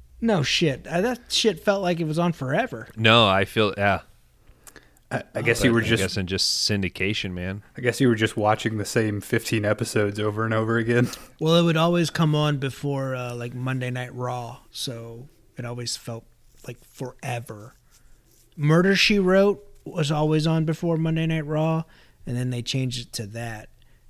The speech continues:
Speaker 1: And then I think, like, Silk Stockings was on after
Speaker 2: Yeah.
Speaker 1: Monday Night Raw, which I found on Tubi the other night.
Speaker 2: I, um,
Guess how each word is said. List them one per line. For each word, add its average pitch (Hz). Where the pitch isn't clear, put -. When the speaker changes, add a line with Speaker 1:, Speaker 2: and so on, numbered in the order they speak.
Speaker 1:
And 123
then 131
I 127
think, 123
like, 113
Silk -
Stockings 113
was 117
on 104
after 117
Speaker 2:
Yeah. 92
Speaker 1:
Monday 107
Night 104
Raw, 110
which 143
I 139
found 139
on 120
Tubi 123
the 113
other 110
night. 110
Speaker 2:
I, 143
um, 127